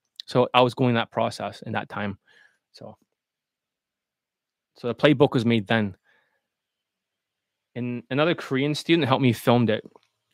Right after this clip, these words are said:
In the room, when I filmed the escalation ladder, self-proclaimed high leg count guy, the tall blonde coach, was in the bedroom. He was actually there, sitting on the bed when I was teaching, like, palm reading, escalation. He was there. He just didn't say anything.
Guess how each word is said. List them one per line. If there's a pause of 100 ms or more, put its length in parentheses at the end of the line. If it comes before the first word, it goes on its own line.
(160)
In
the
room, (180)
when
I
filmed
the
escalation
ladder, (220)
self-proclaimed
high
leg
count
guy,
the
tall
blonde
coach, (260)
was
in
the
bedroom. (600)
He
was
actually
there, (140)
sitting
on
the
bed (320)
when
I
was
teaching,
like,
palm
reading,
escalation. (260)
He
was
there. (380)
He
just (380)
didn't
say
anything.